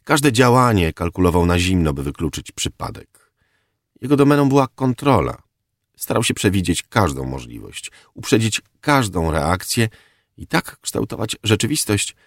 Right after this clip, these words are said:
by osiągnąć zamierzony efekt. Mógł się poszczycić pasmem sukcesów i pełną dyskrecją, dzięki czemu z jego usług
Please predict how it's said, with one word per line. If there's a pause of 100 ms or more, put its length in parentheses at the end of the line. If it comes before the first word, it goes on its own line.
(360)
by
osiągnąć (140)
zamierzony
efekt. (2000)
Mógł
się
poszczycić
pasmem
sukcesów
i
pełną
dyskrecją,
dzięki
czemu
z
jego
usług